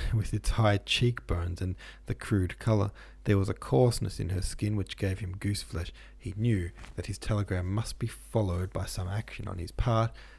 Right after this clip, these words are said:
but at all events it postponed it. Next day he wired again. "Regret, unable to come,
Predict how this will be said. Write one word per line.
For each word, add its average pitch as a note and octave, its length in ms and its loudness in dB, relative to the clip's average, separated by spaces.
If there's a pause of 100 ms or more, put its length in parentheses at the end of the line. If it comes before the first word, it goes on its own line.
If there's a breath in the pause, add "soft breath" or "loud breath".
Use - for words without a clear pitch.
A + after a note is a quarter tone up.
(120 loud breath)
but G#2+ 120 0
at G2+ 140 4
all A2+ 180 6
events F#2 380 -4
it - 140 -12
postponed G2+ 680 0
it. F#2+ 80 -10 (680 soft breath)
Next - 300 -10
day F#2 160 -2
he F#2 160 -2
wired F2 400 -4
again. G2 500 0 (340 soft breath)
"Regret, F#2+ 420 -2 (180)
unable F#2+ 320 -2
to G2 80 -4
come, F2+ 320 -2